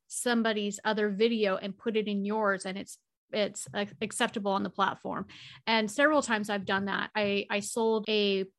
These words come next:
a supplement company out doing that. And I also sold up, I made, like, five thousand dollars on leggings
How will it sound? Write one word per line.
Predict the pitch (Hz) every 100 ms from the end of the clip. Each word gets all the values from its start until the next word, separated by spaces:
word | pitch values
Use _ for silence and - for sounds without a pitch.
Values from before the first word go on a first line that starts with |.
| _ _ -
a | 214
supplement | 254 254 269 269
company | 277 269 269 277
out | 320 330 _ _ _ _ _ _ -
doing | 269 254
that. | 277 302 _ _ _ - - _ 240
And | 226 220 214
I | 214 220
also | 220 226 - 240 220 220
sold | 214 233 220 220
up, | 214 226
I | 214
made, | 214 202
like, | 196 -
five | 208
thousand | 208 202 196
dollars | 190 196
on | 196 190
leggings | 196 196 196 190 -